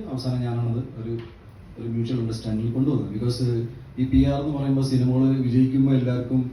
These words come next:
ആ, അതിലൊരു പങ്കാളിത്തം വേണം. പക്ഷെ പരാജയപ്പെടുന്ന സിനിമ ഞാനാ പി ആർ ചെയ്തതെന്ന് ഇത്, ഇതുവരെ ഒരു പി ആർ കമ്പനിയും പറയുന്നത് കണ്ടിട്ടില്ല.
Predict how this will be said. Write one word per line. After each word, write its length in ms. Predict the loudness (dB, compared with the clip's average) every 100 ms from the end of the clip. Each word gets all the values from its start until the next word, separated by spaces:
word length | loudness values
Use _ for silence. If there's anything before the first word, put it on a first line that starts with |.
| -12 -20 -20 -20 -20 -14
ആ, 40 | -8 -8 -8 -6
അതിലൊരു 280 | -4 -2 0
പങ്കാളിത്തം 520 | 2 2 0 0 0
വേണം. 220 | 0 -4 -14 -18 -14
പക്ഷെ 140 | -12
പരാജയപ്പെടുന്ന 600 | -8 -6 -4 -2 4 6
സിനിമ 280 | 6 4 4
ഞാനാ 260 | 4 2
പി 140 | 2 2
ആർ 180 | 2 2
ചെയ്തതെന്ന് 380 | 2 0 2 2
ഇത്, 180 | 2
ഇതുവരെ 280 | 2 4 4
ഒരു 160 | 4 2
പി 160 | 2
ആർ 120 | 2 2
കമ്പനിയും 300 | 2 2 2
പറയുന്നത് 300 | 0 0 0
കണ്ടിട്ടില്ല. 320 | -2 -6